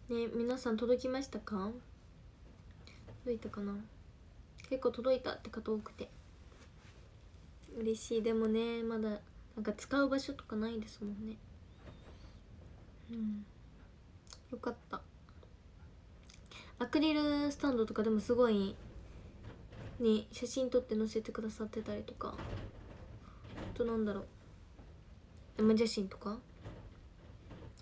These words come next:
ハートくんのクッションとか、Tシャツも載せてくださってる方もいて。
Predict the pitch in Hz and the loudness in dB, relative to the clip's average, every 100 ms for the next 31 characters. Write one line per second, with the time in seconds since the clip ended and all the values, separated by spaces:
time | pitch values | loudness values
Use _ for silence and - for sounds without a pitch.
0 | - 247 330 - 254 233 220 220 240 - | -8 4 6 6 4 6 6 6 2 2
1 | 220 208 - - 214 208 202 226 240 226 | 0 0 -2 2 4 4 4 2 2 2
2 | 233 226 220 226 220 220 220 226 214 214 | 2 2 2 -2 -2 -2 -2 -4 -4 -4
3 | 202 - 208 202 202 - | -4 -4 -4 -2 -4 -8